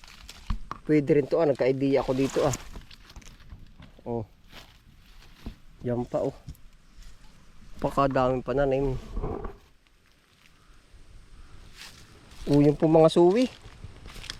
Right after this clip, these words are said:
Oh, dami din, eh, oh. Ito po ay magaling pananim yung ganito. Yung bang su-, alam niyo po ang suwi, eh, di ba't ari po ay sentrong gitna ay tinubuan ng bunga.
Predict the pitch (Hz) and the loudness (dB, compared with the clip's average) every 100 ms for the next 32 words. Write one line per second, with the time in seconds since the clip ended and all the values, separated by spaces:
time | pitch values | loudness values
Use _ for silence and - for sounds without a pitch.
0 | - - - - - 147 135 - - - | -18 -20 -20 -6 6 8 8 2 -12 -6
1 | 254 131 120 113 113 117 117 127 147 139 | 2 4 6 4 4 4 4 4 2 0
2 | - - - - - - - - - 147 | -4 -8 -14 -14 -16 -14 -16 -12 -2 0
3 | 147 151 147 147 139 139 127 117 123 123 | 4 8 8 8 6 6 4 4 4 2
4 | 113 110 110 110 110 - - - - - | 2 0 0 0 -2 -2 -2 -2 -2 -4
5 | - - - - - - 151 143 147 147 | -6 -6 -8 -10 -6 4 6 8 6 6
6 | 147 143 143 143 147 143 165 170 - 175 | 4 4 2 2 0 -2 0 0 2 2
7 | 165 160 135 175 175 139 143 127 127 123 | 2 0 -2 -2 -4 -2 -2 -2 -2 -2
8 | 123 120 117 120 120 - 1017 - 988 - | -2 0 0 2 0 -2 -4 -4 -6 -8
9 | 906 - - - - - _ - 147 135 | -14 -16 -18 -20 -20 -20 _ -12 -8 -6
10 | 143 143 135 143 143 135 135 135 - 139 | -4 -4 -4 -6 -6 -6 -6 -6 -4 -2
11 | 131 135 131 135 151 190 190 - | 0 0 0 -2 -2 -2 -2 -4